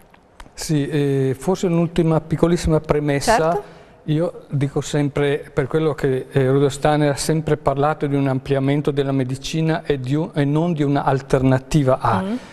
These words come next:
Speaker 1: Perché quando si parla di medicina alternativa risulta discriminante sia per una buona medicina tradizionale che per le cosiddette medicine alternative.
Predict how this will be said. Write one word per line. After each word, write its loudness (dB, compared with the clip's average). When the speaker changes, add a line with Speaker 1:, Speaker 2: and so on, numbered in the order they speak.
Speaker 1:
Perché 2
quando 0
si 0
parla 0
di -2
medicina 0
alternativa 0
risulta 0
discriminante 0
sia 0
per 2
una 2
buona 2
medicina 0
tradizionale 2
che -2
per -2
le 0
cosiddette 0
medicine 0
alternative. 0